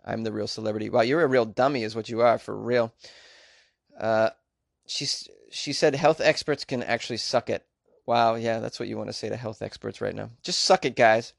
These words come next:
"Hey, there's a virus out there, and if you lick things, you might get it." Yeah, health,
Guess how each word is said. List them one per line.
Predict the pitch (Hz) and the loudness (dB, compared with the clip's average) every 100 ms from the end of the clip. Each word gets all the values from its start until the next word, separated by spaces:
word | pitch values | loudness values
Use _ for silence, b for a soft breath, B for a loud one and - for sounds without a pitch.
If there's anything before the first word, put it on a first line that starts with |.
| _ B B B | _ B B B
"Hey, | 196 | 2
there's | 208 180 | 2 4
a | 165 | 4
virus | 143 180 202 175 | 6 6 6 4
out | 156 147 | 4 4
there, | 147 147 151 | 2 2 4
and | 143 139 | 2 -4
if | - | -6
you | 135 | 0
lick | 143 - | 0 0
things, | - 139 131 | -2 -4 -2
you | 135 | -2
might | 143 127 | 0 0
get | 147 | 0
it." | 117 - | 0 -4
Yeah, | - 180 185 180 | 2 8 8 8
health, | 185 180 - | 6 2 -2